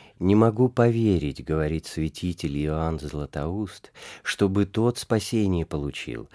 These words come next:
кто о спасении ближнего не родит". Эти слова вселенского учителя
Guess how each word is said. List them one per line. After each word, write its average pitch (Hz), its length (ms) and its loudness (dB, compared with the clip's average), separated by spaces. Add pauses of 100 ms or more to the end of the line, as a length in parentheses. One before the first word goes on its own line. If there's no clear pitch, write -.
(200)
кто - 200 2
о 95 60 4
спасении 110 720 2
ближнего 95 600 0
не 76 180 -2
родит". 64 580 -10 (720)
Эти 82 220 0
слова 85 340 2
вселенского 87 680 0
учителя 101 720 -4